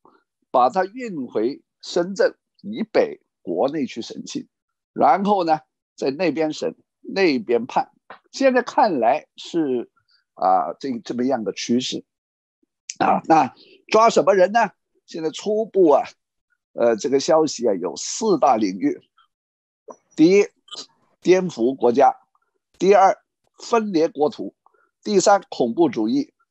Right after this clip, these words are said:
第四，最关键的，等一下我，我要谈谈，就是说与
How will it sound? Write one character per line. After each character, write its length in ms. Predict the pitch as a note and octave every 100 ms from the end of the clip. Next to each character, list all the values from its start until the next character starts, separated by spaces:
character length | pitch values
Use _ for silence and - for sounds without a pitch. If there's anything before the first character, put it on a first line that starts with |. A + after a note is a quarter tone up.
| _
第 180 | A#3 A3+
四， 380 | - D#4+ D4 - _
最 180 | - F4+
关 260 | F#3 D3+ E3
键 200 | F#3 A#2
的， 80 |
等 160 | - F#2+
一 40 |
下 120 | B2 B2+
我， 240 | F#2+ F#2
我 180 | F2+ G2+
要 140 | B2+
谈 240 | G2+ F#2 A#2
谈， 200 | - - _ _ _ _ -
就 160 | A3
是 80 | G3
说 160 | F#3 F#3+
与 420 | B2+ C3 B2